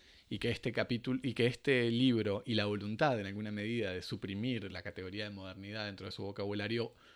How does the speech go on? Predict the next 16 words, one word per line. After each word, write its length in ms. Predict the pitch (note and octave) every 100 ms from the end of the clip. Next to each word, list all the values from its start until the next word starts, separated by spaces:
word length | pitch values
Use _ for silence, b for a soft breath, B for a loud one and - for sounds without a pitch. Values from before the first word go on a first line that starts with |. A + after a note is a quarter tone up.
| B -
va 80 | G#2
en 40 |
esta 180 | F#2 -
dirección. 580 | F2 F2 - - F#2 G#2+ _ _ _
Como 200 | - G#2
el 720 | A2 - _ _ _ - _ G#2+
cristianismo 680 | G#2 - A#2 C3 D3 D3
como 160 | A2+ A2+
ese 120 | -
momento 440 | A2+ A2 A#2+ B2
que 120 | G#2 F#2+
nos 100 | F#2+
separa 460 | - G2 A2 A2 G2
de 80 |
los, 280 | G2 F#2+ -
de, 280 | - G#2+ G#2